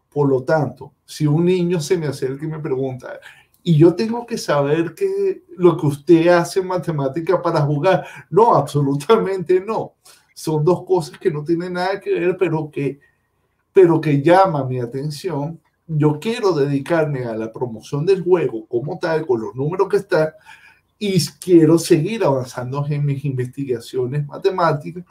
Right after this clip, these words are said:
porque hay una conexión muy hermosa de la cual no hay ningún antecedente. Todo lo estamos creando nosotros y bueno,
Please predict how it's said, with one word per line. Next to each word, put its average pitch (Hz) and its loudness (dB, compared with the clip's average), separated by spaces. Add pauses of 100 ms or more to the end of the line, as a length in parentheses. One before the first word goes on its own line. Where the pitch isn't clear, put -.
(320)
porque 147 2
hay 165 4 (220)
una 151 2
conexión 143 -4 (760)
muy 175 2
hermosa 190 -2 (500)
de 160 -2
la 190 0
cual 156 -2
no 147 2
hay 156 -2
ningún 151 -6
antecedente. - -16 (920)
Todo 160 6
lo 156 0
estamos 131 -4 (200)
creando 135 -10
nosotros - -12
y 190 -2
bueno, 127 -2